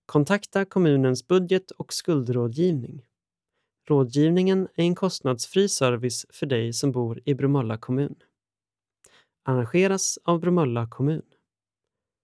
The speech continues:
Juridisk rådgivning. Torsdagar klockan sexton till arton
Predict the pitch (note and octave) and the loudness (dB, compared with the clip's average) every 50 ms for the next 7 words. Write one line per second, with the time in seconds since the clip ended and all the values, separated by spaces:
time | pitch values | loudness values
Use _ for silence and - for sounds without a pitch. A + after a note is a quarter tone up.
0 | _ _ _ _ _ _ _ _ _ _ _ _ _ - D3+ E3 E3+ F#3 G3 G3 | _ _ _ _ _ _ _ _ _ _ _ _ _ 0 2 2 4 4 2 2
1 | D#3+ C#3+ C3+ - - - - - - _ C3+ C#3+ C#3 B2+ A#2+ A#2 B2 A#2+ A#2+ - | 2 2 0 0 -4 -8 -14 -20 -18 _ -6 -2 -2 -2 -2 -2 -4 -4 -4 -6
2 | - - - - _ _ _ _ _ _ _ _ _ _ _ _ _ _ _ _ | -8 -10 -12 -18 _ _ _ _ _ _ _ _ _ _ _ _ _ _ _ _
3 | _ _ _ _ - - C#3+ C3 - - - D3+ D#3 E3 F#3+ G#3 A3 G#3+ - D#3 | _ _ _ _ -2 0 0 0 0 2 2 2 2 4 2 0 -2 -4 -8 -4
4 | - D3 C#3+ C#3+ C#3 - D3+ C#3+ - - - - C#3 C3+ B2+ A#2+ C3 - - D3 | -2 0 0 0 0 0 -2 -4 -4 -8 -4 -2 0 0 0 -2 -4 -2 0 0
5 | C3 A#2 A2+ - _ E3+ F3+ G#3+ A#3+ | 0 0 -4 -4 _ -2 0 0 -2